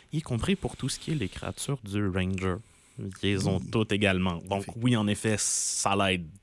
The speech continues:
Speaker 1: de pas avoir besoin d'acheter deux livres
Speaker 2: Parce que
Speaker 1: pour,
Speaker 2: on
Speaker 1: euh,
Speaker 2: s'entend, tu joues un druide, t'as comme besoin de deux livres, là.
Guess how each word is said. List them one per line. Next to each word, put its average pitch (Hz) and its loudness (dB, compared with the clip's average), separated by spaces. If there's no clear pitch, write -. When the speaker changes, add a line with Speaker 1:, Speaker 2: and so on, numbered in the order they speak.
Speaker 1:
de 85 0
pas 98 4
avoir 92 2
besoin 95 0
d'acheter 92 -2
deux 92 2
livres 90 0
Speaker 2:
Parce 92 -6
que - -12
Speaker 1:
pour, 82 -2
Speaker 2:
on 92 -4
Speaker 1:
euh, - -4
Speaker 2:
s'entend, 113 -2
tu 110 -4
joues 110 -2
un 104 0
druide, 101 -4
t'as 92 -6
comme 98 -2
besoin 95 -4
de 95 -2
deux 92 -2
livres, 107 -6
là. 135 -4